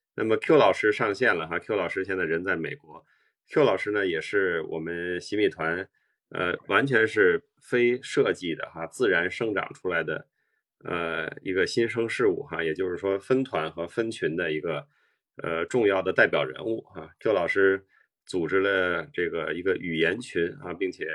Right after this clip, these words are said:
担任群主，呃，应该是担任了几届的群主哈，因为我不在那群里，但听，我听说那群被封过啊，所以是几届群主。<laughs> 然后，然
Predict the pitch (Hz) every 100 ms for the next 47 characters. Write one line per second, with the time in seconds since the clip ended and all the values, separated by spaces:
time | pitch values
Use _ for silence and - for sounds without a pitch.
0 | 78 - 101 101 98 80 76 - 87 110
1 | - - _ _ _ _ _ _ - 85
2 | 82 80 - - 101 101 90 85 104 104
3 | 87 82 87 80 123 90 80 82 82 -
4 | 85 80 92 95 87 69 92 107 95 80
5 | 80 78 76 92 85 98 - 80 98 95
6 | 95 90 - 85 92 - 104 95 - _
7 | _ _ _ - 95 - 92 87 90 82
8 | 76 117 - - 80 220 - 247 - _
9 | - - - - - - 147 - 117 -
10 | 101 110